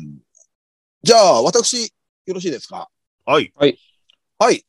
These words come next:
Speaker 1: えーと、ラブライブスーパースターなんですけれども、
Speaker 3: うん。
Speaker 2: うん。
Speaker 1: 結構あの、後輩組が、一年生が出揃ってですね、まあ、その、リエラに加入して、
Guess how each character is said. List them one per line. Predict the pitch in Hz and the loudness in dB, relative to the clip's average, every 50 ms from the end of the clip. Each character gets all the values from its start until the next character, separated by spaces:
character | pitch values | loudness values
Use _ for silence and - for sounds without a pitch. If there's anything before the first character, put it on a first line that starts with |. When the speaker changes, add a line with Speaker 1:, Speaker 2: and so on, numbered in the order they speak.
| - | 0
Speaker 1:
え | - 180 190 185 180 | 2 4 4 4 4
ー | 151 | 2
と、 | - 156 151 | 2 2 2
ラ | 175 202 | 2 4
ブ | 208 | 4
ラ | 262 254 | 4 2
イ | 247 | 2
ブ | 214 214 | 2 0
ス | - - 233 | -4 -4 -4
ー | 214 | -2
パ | - 220 | 0 0
ー | 202 | 0
ス | - - - | -2 -2 -4
タ | - 214 | -2 0
ー | 190 160 139 123 117 113 | 0 0 0 -2 -6 -10
な | 117 113 113 | -12 -14 -14
ん | 110 110 101 | -16 -16 -14
で | 101 104 | -14 -14
す | - - - | -14 -10 -6
け | - 110 | -6 -4
れ | 98 95 | -4 -4
ど | 92 98 | -4 -2
も、 | 107 131 143 139 123 92 - - _ _ _ _ _ _ _ _ _ _ _ _ _ _ _ _ _ _ _ _ | 2 6 6 6 6 4 2 -6 _ _ _ _ _ _ _ _ _ _ _ _ _ _ _ _ _ _ _ _
Speaker 3:
う | 110 107 | -4 -4
ん。 | 101 | -2
Speaker 2:
う | - | -2
ん。 | 151 110 - - _ _ _ _ _ _ _ _ _ | -2 -4 -6 -10 _ _ _ _ _ _ _ _ _
Speaker 1:
結 | - 330 330 | 0 2 2
構 | 262 330 170 | 4 2 2
あ | |
の、 | 156 254 | 2 0
後 | - 247 277 302 285 | 0 2 2 4 4
輩 | 302 294 285 254 | 4 4 2 2
組 | 269 254 254 233 233 - _ _ - | -2 -4 -4 -6 -8 -10 _ _ -8
が、 | 208 220 196 - | -4 -4 -4 -4
一 | - 170 - 233 | -6 -10 -8 -6
年 | 247 254 247 | -6 -6 -4
生 | 214 190 156 | -2 -2 -2
が | 131 113 | -2 -2
出 | 101 135 135 | -4 -4 -4
揃 | - 147 143 143 | -2 -2 -2 -2
っ | - | -4
て | - 156 131 | -4 -6 -6
で | 120 101 | -6 -6
す | - - 92 | -12 -14 -16
ね、 | 92 87 82 _ _ _ _ - | -16 -16 -16 _ _ _ _ -2
ま | 180 160 | 2 2
あ、 | 143 | 2
そ | - 139 127 | 4 2 2
の、 | 127 123 123 120 120 120 120 120 | 4 4 4 4 4 2 2 2
リ | 131 160 165 | 2 4 4
エ | 147 135 123 110 | 4 4 2 0
ラ | 113 107 95 85 - _ _ _ | -2 -4 -8 -10 -16 _ _ _
に | 117 117 113 107 - _ | -14 -12 -12 -12 -10 _
加 | - - 139 | -2 0 0
入 | 127 131 127 123 117 | 2 2 2 2 2
し | - - - | 0 -2 -2
て、 | - 110 101 - | -2 -2 -2 -4